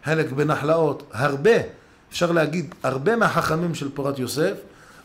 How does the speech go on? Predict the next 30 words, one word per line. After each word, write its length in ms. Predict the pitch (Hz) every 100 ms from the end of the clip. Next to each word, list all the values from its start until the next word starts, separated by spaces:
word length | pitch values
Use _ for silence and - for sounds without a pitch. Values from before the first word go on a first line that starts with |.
| -
הלכו 320 | 139 165 208
באותה 400 | 160 156 185 165
שעה 300 | 156 151 175
להת-, 320 | 160 156 - 139
להיות 380 | 143 160 190 185
איפה? 480 | 180 214 233 247 - - - - 151
בקטמון 540 | 175 226 - 185 233
ונשארו 520 | 220 226 196 220 226
שם. 240 | 226 185 131 98 - - - -
ביניהם 420 | 131 147 170 175
היה 280 | 170 185 180
הגאון 360 | 147 180 190
הקדוש, 560 | 175 - 151 175 - - - - -
חכם 400 | 143 139 190 180
בן 120 | 180
ציון 300 | - 185 190
אתון. 380 | 185 - 214 127 - - - _ - -
מור 200 | 135 156
אבי 160 | 175 220
סיפר 400 | - 139 156 131
לי 240 | 127 170 - - - - -
שהחכם 460 | - 123 156 190
בן 100 | 175
ציון 300 | 165 175 175
אתון 380 | 156 160 165 208 214 - - -
היה 280 | 131 175 220
מתפלל, 680 | 214 - - 214 240 196 120 - -
מתפלל 280 | - 190 294
איתו 220 | - 214
בתפילה. 420 | 175 - 208 240